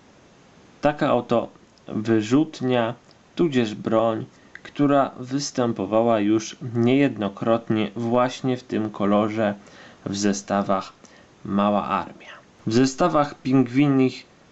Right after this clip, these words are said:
takich broni wylądowało naprawdę dużo i to w bardzo różnych kolorach.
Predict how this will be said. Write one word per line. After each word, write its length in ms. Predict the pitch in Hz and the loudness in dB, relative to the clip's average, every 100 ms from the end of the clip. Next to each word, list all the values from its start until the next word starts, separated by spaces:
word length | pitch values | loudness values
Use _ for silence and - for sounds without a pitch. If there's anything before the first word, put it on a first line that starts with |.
| _ _ | _ _
takich 400 | 156 165 143 120 | -4 -2 -4 -6
broni 520 | 117 127 131 131 131 - | -2 2 2 2 0 -2
wylądowało 1000 | 113 120 131 131 117 110 113 123 117 120 | -4 0 2 2 2 2 2 2 0 -2
naprawdę 800 | 120 127 - 117 113 104 - 95 | -4 -6 -4 -2 -2 -4 -8 -2
dużo 540 | 110 107 107 110 107 - - - | 2 2 2 -2 -2 -8 -16 -10
i 80 | - | -4
to 160 | 113 | -4
w 100 | 101 | -4
bardzo 500 | 107 107 117 107 104 | -2 -2 -2 -2 0
różnych 480 | 101 104 104 104 - | 0 0 -2 -2 -4
kolorach. 680 | - 95 82 - - - | -2 0 0 -2 -8 -14